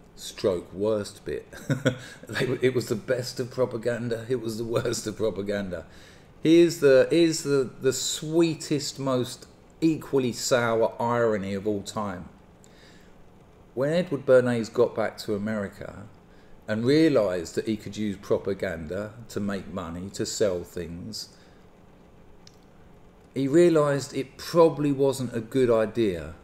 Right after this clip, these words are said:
to call it propaganda, 'cause propaganda was associated with war, was associated with deception.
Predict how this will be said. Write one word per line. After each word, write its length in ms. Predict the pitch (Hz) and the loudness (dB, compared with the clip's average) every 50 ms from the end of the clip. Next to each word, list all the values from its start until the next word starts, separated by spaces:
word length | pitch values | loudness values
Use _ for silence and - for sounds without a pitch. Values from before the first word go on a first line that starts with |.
| - - - | -20 -18 -12
to 100 | - - | -12 -8
call 320 | - - 139 120 113 117 | -2 0 2 2 2 2
it 100 | 107 - | 0 0
propaganda, 880 | - - 127 120 - 117 123 - 123 123 117 107 104 92 80 71 69 73 - - - - - - - - | 2 2 2 2 2 0 2 2 4 4 2 0 -2 -4 -6 -8 -10 -12 -14 -20 -20 -20 -20 -20 -18 -14
'cause 140 | - 107 | -14 -12
propaganda 680 | - - 151 156 151 147 139 - 135 139 143 139 127 117 | -2 2 4 4 4 4 2 4 4 4 2 2 -2 -2
was 160 | 107 107 104 107 | -4 -4 -4 -6
associated 760 | 107 - - 113 107 107 101 - - 110 98 90 95 90 | -4 -4 -2 0 0 0 -2 -2 -2 -2 -2 -2 -2 -6
with 140 | 98 98 87 | -6 -8 -8
war, 640 | 95 107 113 123 131 123 107 85 69 64 60 - - - - - - - - | -6 -2 2 4 6 6 6 4 2 -2 -6 -8 -14 -18 -20 -20 -20 -12 -6
was 140 | - 117 110 | -4 -2 -2
associated 720 | 113 - - - 117 117 113 - - 117 101 92 104 95 | -2 0 2 2 4 4 2 0 0 0 0 0 -2 -4
with 200 | 104 104 - - | -6 -6 -8 -8
deception. 1040 | - 92 - - - - - 139 101 - - - - - - - 87 76 71 73 | -10 -8 -6 -6 -4 -2 0 0 -2 -2 -4 -10 -14 -10 -8 -8 -8 -8 -10 -14